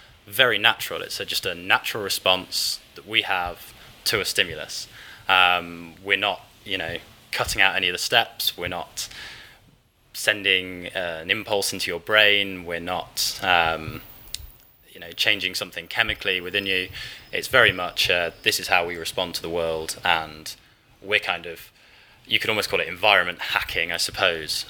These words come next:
Um, we're just putting in a stimulus in place that you have control over. Um, so for us, because you are the individual and you have control over it, and the only person it affects is you, really that can only be a positive thing because we're empowering people.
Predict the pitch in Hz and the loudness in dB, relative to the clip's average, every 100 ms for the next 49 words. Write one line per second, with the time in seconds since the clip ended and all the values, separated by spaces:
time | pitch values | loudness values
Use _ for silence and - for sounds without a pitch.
0 | - 90 82 82 82 78 - - 98 104 | 0 2 2 -2 -10 -16 -20 -10 2 2
1 | 95 85 - - - - - 117 - 95 | 2 -2 -2 -4 -12 -20 -4 -2 0 4
2 | 90 87 - 104 85 80 - - 92 101 | 4 2 2 2 0 -6 -6 -6 -4 0
3 | 82 - - 90 95 90 - 92 160 120 | 0 -2 -6 -2 0 0 0 4 8 8
4 | 76 76 73 - - - - - - - | 4 -6 -14 -14 -20 -20 -20 -20 -14 -8
5 | - 95 90 85 - - - - - - | 2 4 4 2 -10 -18 -18 -20 -20 -20
6 | - - 120 101 117 131 135 - - - | -8 2 4 4 4 6 6 4 -2 0
7 | 110 - 110 - 101 110 107 98 98 92 | -2 2 0 0 2 4 4 2 -2 -2
8 | 95 135 120 98 98 104 98 - 90 120 | 0 2 2 0 0 0 -2 -2 2 4
9 | 113 101 98 98 - 95 90 101 - 95 | 6 4 4 2 2 2 4 4 4 2
10 | - 90 85 92 - - 85 90 123 104 | 2 -4 0 0 0 -4 -6 2 4 4
11 | 78 82 - - - - - _ _ _ | 0 -12 -16 -16 -16 -20 -20 _ _ _
12 | 107 110 127 107 95 85 110 95 90 90 | -14 2 2 4 0 -2 -2 -2 0 -4
13 | 80 101 82 - 80 - 82 78 80 92 | 2 2 2 -4 -2 0 0 -2 -4 -4
14 | 82 87 78 78 90 78 73 - 76 - | -4 -6 -6 0 0 0 -8 -14 -14 -16